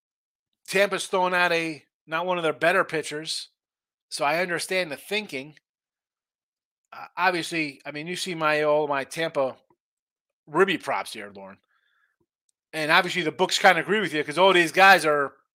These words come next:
plus two to one. So what are they calling this? They think this game's gonna be a shutout? I think it's gonna be an over in this game. Yeah.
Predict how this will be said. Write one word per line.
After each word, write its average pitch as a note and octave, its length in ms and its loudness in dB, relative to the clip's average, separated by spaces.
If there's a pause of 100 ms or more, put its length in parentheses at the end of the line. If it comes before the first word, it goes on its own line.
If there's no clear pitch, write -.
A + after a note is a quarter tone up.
(160)
plus F#3+ 280 -4
two - 160 -6
to F3+ 80 0
one. E3+ 320 4
So D3+ 180 -8
what E3 140 -6
are F3+ 40 -4
they D#3 80 -2
calling D3+ 280 -4
this? A#2+ 220 -12
They C#3+ 140 -14
think D#3 180 -14
this D#3 100 -12
game's D#3+ 200 -10
gonna D#3+ 80 -8
be D3 100 -8
a B2+ 40 -6
shutout? F3+ 320 -2
I E3 120 4
think F3+ 140 -2
it's D3 100 -8
gonna E3 100 -10
be F3 100 -4
an F3+ 80 -4
over F#3+ 300 0
in G#2 60 -18
this - 160 -14
game. - 180 -20 (1500)
Yeah. - 200 -20